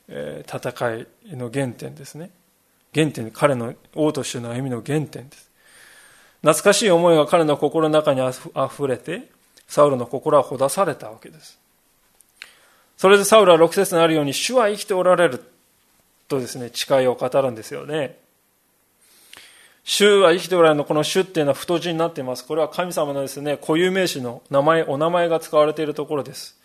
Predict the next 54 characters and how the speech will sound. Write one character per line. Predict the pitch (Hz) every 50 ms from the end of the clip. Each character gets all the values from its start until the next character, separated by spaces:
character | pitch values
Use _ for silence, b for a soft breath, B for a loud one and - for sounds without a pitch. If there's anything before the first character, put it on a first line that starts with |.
| b b b b b b
お | 143
そ | - 180
ら | 165 156
く | 156 151
ヤ | 147 151
ハ | 147 - 151
ウ | 143 147
ェ | 151 151 143 139
と | - - 135
い | 127
う | 120
名 | 123 123 123
前 | 123 127 123
だ | 117 123 117
ろ | 117 113
う | 107
と、 | _ _ -
読 | - 135 135
み | 139 143
方 | - 143 131 139 127
を |
す | 117 - 139
る | 127 131
だ | 120 117 113
ろ | 117 107 110
う | - -
と | -
言 | 147 127
わ | 127 123
れ | 120
て | - -
い | 139
ま | 139 131
す。 | - - _ b b b b b b b b b b
ヤ | - 151 165
ハ | - - 196
ウ | 180
ェ | 180 185 180
は | 175 165 151 156 165 - -
な | 160 151 151
る | 147 143
神 | - 156 156 151
様 | 147 156 139 139
は | 139
生 | 165 185 -
き | -
て | 156 147
お | 131
ら | 127 127
れ | 117
る | 110 107
と。 | _ _ _ _ _ _ _ b b b b b b b b b b b b b b b b b b b b - 156
ま | 143
あ、 | 139 120 -